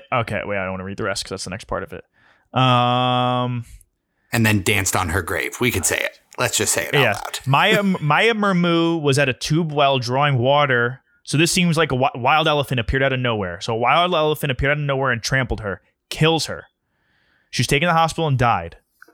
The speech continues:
Speaker 2: At a
Speaker 1: Then when
Speaker 2: tube
Speaker 1: they
Speaker 2: well
Speaker 1: had
Speaker 2: drawing water? Bro, we do not understand as Americans how fucking ridiculous the rest of the world is.
Speaker 1: Yeah, we got it nice. I would
Speaker 2: This
Speaker 1: never do that
Speaker 2: woman,
Speaker 1: shit.
Speaker 2: this woman was just at,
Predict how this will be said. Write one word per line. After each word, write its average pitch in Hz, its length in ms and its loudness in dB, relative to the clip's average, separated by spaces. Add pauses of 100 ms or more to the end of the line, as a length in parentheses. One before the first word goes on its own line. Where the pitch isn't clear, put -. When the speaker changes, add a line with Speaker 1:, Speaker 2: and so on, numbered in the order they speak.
(460)
Speaker 2:
At 233 140 2
a 135 140 0
Speaker 1:
Then 139 260 4
when 165 100 2
Speaker 2:
tube 151 40 -2
Speaker 1:
they 185 100 2
Speaker 2:
well 123 100 2
Speaker 1:
had 165 180 2
Speaker 2:
drawing 123 600 2
water? 127 580 0 (380)
Bro, 127 380 0 (120)
we 139 140 4
do 160 180 2
not 123 360 2
understand 104 760 0
as 101 180 2
Americans 95 680 2
how 101 280 -4
fucking - 720 -2
ridiculous 87 600 -2
the - 100 -8
rest - 280 -8
of - 60 -10
the - 80 -16
world - 280 -8 (120)
is. - 160 -8 (280)
Speaker 1:
Yeah, 90 320 2
we 98 100 -6
got 110 160 2
it 95 80 -4
nice. 87 460 -8
I 120 80 2
would 120 80 4
Speaker 2:
This 139 100 4
Speaker 1:
never 107 100 0
do - 20 2
that 143 40 2
Speaker 2:
woman, 160 260 2
Speaker 1:
shit. - 240 -4
Speaker 2:
this 165 200 2
woman 143 380 2
was 156 160 2
just - 320 0 (680)
at, 120 280 2